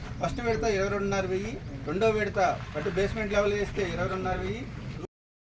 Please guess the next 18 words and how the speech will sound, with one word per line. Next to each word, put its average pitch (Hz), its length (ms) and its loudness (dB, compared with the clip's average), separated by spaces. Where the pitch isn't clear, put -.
మీకు 147 240 2
కేటాయించడం 170 580 8
జరిగింది. 160 360 6
దాంట్లో 180 340 10
మనకి 170 260 6
ఐదు 180 120 8
వందల 185 140 6
నలభై 170 220 6
నాలుగు 170 260 6
ఇళ్ళు 202 180 4
లబ్ధిదారులు 190 460 10
ఇల్లు 185 180 6
కట్టుకుంటామని 170 600 10
చెప్పి 165 220 4
ముందుకు 175 260 2
రావడం 165 280 12
జరిగింది. 131 360 0
వాళ్ళల్లో 196 420 10